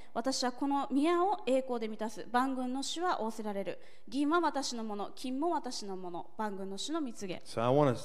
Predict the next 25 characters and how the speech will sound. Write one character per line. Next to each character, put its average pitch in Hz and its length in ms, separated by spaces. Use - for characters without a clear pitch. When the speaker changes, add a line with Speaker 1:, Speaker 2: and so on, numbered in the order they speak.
Speaker 2:
I 147 120
wanna 156 200
agree 131 220
with 123 120
that 95 160
scripture - 420
one 101 160
more 104 120
time. 87 280
Speaker 1:
う 262 120
ん、 - 20
で 294 100
す 302 80
か 285 80
ら、 247 80
も 277 160
う 339 60
一 339 160
度 370 100
私 311 280
は 254 140
こ 247 100
の 233 100
御 240 60
言 277 100